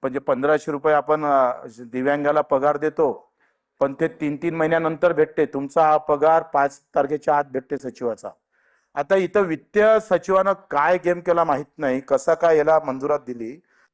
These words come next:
अध्यक्ष महोदय, शंभर रुपये प्रति क्विंटलनं निविदा तयार असताना, घेणारे तयार असताना एकशे चाळीस रुपये प्रति क्विंटल वाल्याला दिल्या गेली. म्हणजे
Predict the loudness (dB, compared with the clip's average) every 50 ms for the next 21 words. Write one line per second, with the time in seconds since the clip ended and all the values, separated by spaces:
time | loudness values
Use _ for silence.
0 | _ _ _ _ -4 -4 -2 0 0 0 0 2 0 2 2 2 4 4 2 2
1 | 2 0 0 0 0 0 2 2 2 2 2 0 0 2 0 0 0 0 -2 -4
2 | -2 -2 -4 -4 -2 0 -2 0 0 2 4 4 6 4 4 0 -4 -14 _ _
3 | _ _ _ _ _ _ _ _ _ _ _ -10 -6 -4 -2 0 0 2 2 2
4 | 2 2 2 4 4 4 6 4 2 0 0 _ 0 0 0 0 0 2 2 2
5 | 2 2 -2 -6 -12 -8 -6 -4 0 2 2 4 4 2 2 4 2 4 4 2
6 | 0 0 0 -2 -2 0 2 2 2 4 2 2 0 -2 -6 -6 -6 -6 _ -2
7 | 0 0 0 0 -2 -8 -14 -12 -12 -10 -8 -8 -8 -8 -10 -12 -12 -12 -12 -8
8 | -6 -6 -4 -2 -2 -4 -4 -6 -8 -10 -12 -10 -10 -10 -12 -12 -18 -20 _ _
9 | _ _ _ _ _ _ _ _ _ _ _ _ _ _ _ _ _ _ _ _
10 | _ _ _ _ _ _ _ _ _ _ _ _ _ -4 -4